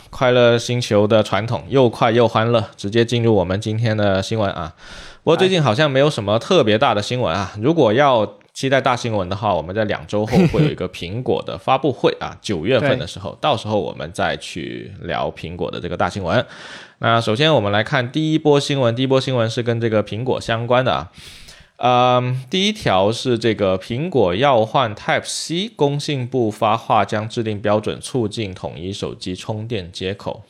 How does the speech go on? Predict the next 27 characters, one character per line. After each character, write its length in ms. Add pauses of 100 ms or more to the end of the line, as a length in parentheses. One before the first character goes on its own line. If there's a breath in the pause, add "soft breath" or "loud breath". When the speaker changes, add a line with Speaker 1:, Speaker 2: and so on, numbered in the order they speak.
Speaker 1:
哼 100
哼， 300 (340)
啊， 100
这 140
个 100
新 160
闻 160
我 200
看 200
到 120
的 100
时 100
候 220
是 500 (120)
欧 160
洲 180
那 160
边 340 (100)
也 220
制 160
定 140
了 100
相 220
关 240
的 140
这 160
个 720